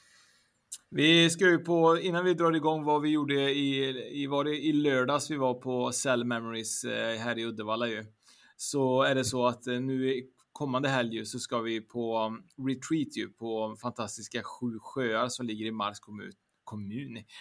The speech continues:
kommun, eh, och, eh,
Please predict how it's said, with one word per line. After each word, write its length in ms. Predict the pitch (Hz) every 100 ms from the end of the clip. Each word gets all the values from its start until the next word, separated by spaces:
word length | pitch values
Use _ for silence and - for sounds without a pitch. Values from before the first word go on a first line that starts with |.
| -
kommun, 680 | - 135 127 143 175 135 120 110 - - -
eh, 340 | 127 127 123
och, 460 | 127 143 127 - -
eh, 500 | 127 127 127 123 123